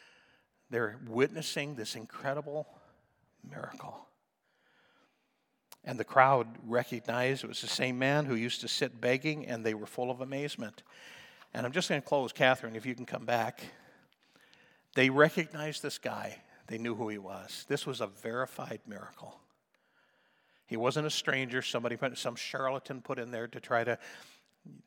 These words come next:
take advantage of people and get money out of them. But they knew who he was. They were full of wonder and amazement. And at this point, because the Holy Spirit set them up,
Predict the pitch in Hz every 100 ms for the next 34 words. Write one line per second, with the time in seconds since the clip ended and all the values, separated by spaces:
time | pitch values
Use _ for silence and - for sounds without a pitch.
0 | - 143 127 117 120 120 120 127 - 120
1 | - 120 120 113 104 104 _ - 120 120
2 | 117 110 104 104 113 - - - _ _
3 | _ _ _ _ _ _ _ _ _ _
4 | 120 107 104 113 127 135 135 127 110 90
5 | - - - _ _ _ _ _ _ _
6 | _ _ 113 104 101 - 135 131 113 110
7 | 135 139 143 131 117 107 - - - -
8 | - _ _ _ _ _ _ _ _ 120
9 | 107 101 143 - - 120 107 107 - -
10 | _ _ - 107 - 135 135 135 120 127
11 | 120 - - 120 107 - 113 - 107 104
12 | -